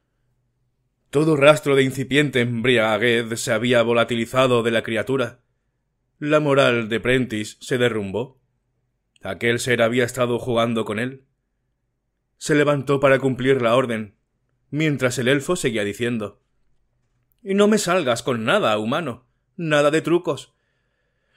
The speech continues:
Recuerda que tengo como rehén a tu mujer. Puedo utilizar la mente de la larva para matarla. Basta con ella. Sin embargo, no deseo hacerlo. Soy miembro de la Sociedad Ética Adventística".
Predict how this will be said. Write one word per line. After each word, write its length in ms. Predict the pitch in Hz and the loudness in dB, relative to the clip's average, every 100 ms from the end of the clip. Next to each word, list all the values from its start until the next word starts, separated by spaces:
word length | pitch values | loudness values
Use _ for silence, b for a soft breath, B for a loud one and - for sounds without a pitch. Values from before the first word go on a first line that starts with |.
| - | -12
Recuerda 760 | 151 165 - 202 247 156 117 127 | -4 -2 0 4 4 4 0 0
que 100 | 127 | -2
tengo 340 | 135 139 139 | 0 0 0
como 220 | 139 147 | 0 0
rehén 400 | 160 113 117 131 | 0 2 0 0
a 100 | 110 | -2
tu 80 | 107 | -4
mujer. 480 | 113 104 143 202 _ _ _ _ _ _ _ _ _ | -6 -4 -4 -6 _ _ _ _ _ _ _ _ _
Puedo 260 | 202 208 | 8 10
utilizar 460 | 190 196 175 160 185 | 10 8 0 0 2
la 160 | 175 143 | 4 2
mente 320 | 185 143 139 | 0 0 0
de 80 | 139 | 2
la 80 | |
larva 420 | 120 143 135 123 123 | 4 4 2 0 0
para 160 | 120 | -2
matarla. 600 | 117 113 170 123 107 - _ _ _ _ _ | -2 -2 -2 -2 -8 -12 _ _ _ _ _
Basta 600 | - 147 135 131 131 143 | -8 -4 0 -2 0 -2
con 160 | 143 139 | 0 -2
ella. 340 | 131 165 147 _ _ _ _ _ _ _ | -2 -4 -10 _ _ _ _ _ _ _
Sin 240 | - 185 | -6 -2
embargo, 580 | 135 98 98 104 180 - | -2 -4 -6 -4 -8 -8
no 320 | 226 202 160 | -8 -4 -2
deseo 360 | 120 110 113 98 | -2 -2 -4 -6
hacerlo. 520 | 92 120 185 151 - _ _ _ _ _ _ _ _ _ | -6 -6 -6 -8 -12 _ _ _ _ _ _ _ _ _
Soy 260 | - 196 202 | 0 2 4
miembro 500 | 175 196 170 156 156 | 4 2 2 2 2
de 80 | 147 | 2
la 80 | |
Sociedad 480 | 131 139 127 127 123 | 2 0 -2 0 2
Ética 300 | 123 131 123 | 0 -2 -2
Adventística". 840 | 120 120 113 175 185 123 104 95 | -2 -2 -4 -6 -8 -8 -8 -12